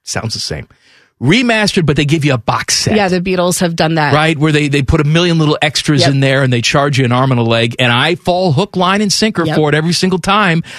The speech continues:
Speaker 1: I have re-, I'm buying repeats now, stuff I already have.
Speaker 2: <laughs>
Speaker 1: It's like, I gotta get it. Oh, they got a limited edition of Stone Temple Pilots Core is coming out. I gotta get it.
Speaker 2: That's really cool.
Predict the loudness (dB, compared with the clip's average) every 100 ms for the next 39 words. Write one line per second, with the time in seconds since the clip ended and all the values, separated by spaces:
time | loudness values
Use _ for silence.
0 | -14 -2 0 2 2 0 0 0 0 0
1 | 0 2 0 2 0 0 -2 -2 -2 -2
2 | 0 0 0 0 -2 0 0 0 0 0
3 | 0 0 0 -2 -6 -12 -8 -8 -6 -6
4 | -4 -2 0 2 0 0 0 0 0 -4
5 | -12 _ -12 -10 -12 -12 _ _ _ _
6 | _ _ _ 0 0 0 0 0 0 0
7 | 0 0 0 0 0 0 -2 -2 0 2
8 | 0 0 0 0 0 -2 -2 0 0 0
9 | 0 2 2 2 2 0 0 0 0 -2
10 | -2 -6 -6 -8 -10 -8 -8 -8